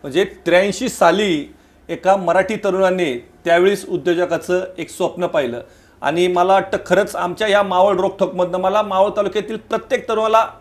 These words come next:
हाच संदेश द्यायचा आहे की प्रत्येक आपल्या मावळ तालुक्यातील तरुणांनी आजपासून नक्कीच उद्योजक व्हायचं स्वप्न पाहायला हरकत नाही.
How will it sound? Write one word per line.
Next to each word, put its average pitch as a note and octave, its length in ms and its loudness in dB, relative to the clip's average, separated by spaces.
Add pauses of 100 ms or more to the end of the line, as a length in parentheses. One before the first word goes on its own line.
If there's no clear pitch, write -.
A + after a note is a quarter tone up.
(200)
हाच - 360 2
संदेश F#3+ 320 0
द्यायचा F3+ 260 0
आहे F#3 120 -2 (340)
की - 80 -6
प्रत्येक A3 480 2
आपल्या A3 480 4 (100)
मावळ E3+ 320 4
तालुक्यातील F#3+ 480 -2
तरुणांनी E3+ 480 0 (260)
आजपासून F#3 520 0
नक्कीच F3 360 -4
उद्योजक F3+ 340 2
व्हायचं E3 240 -4
स्वप्न D#3 320 -6
पाहायला D3+ 420 0 (100)
हरकत C#3 320 -2
नाही. A#2+ 160 -8